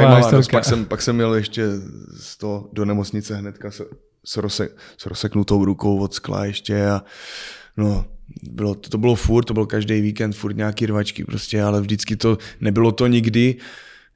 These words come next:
Speaker 1: už jsem to říkal, nebylo to nikdy prostě tak, že by to bylo nějaký neférový, že bych někoho napadl nebo, nebo že bychom si někoho počkali prostě a,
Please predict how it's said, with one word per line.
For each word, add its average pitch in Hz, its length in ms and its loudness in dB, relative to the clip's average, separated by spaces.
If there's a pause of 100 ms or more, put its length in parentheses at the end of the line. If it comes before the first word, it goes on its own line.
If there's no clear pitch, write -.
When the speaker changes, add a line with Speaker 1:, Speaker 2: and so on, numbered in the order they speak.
(280)
Speaker 1:
už - 100 0
jsem 113 120 2
to 123 100 4
říkal, 117 320 0
nebylo 104 260 2
to 110 80 0
nikdy 110 280 2
prostě 113 400 -2
tak, 101 240 -4
že 104 140 0
by 110 200 -2
to 113 120 -4
bylo 113 240 -2
nějaký 113 320 -2
neférový, 117 600 2
že 101 80 0
bych 101 140 -2
někoho 104 280 0
napadl 104 440 0
nebo, 101 500 0 (240)
nebo 101 180 -2
že 98 100 -2
bychom 101 220 -2
si - 140 -4
někoho 98 220 -2
počkali 101 460 -6
prostě - 380 -10
a, 50 180 -4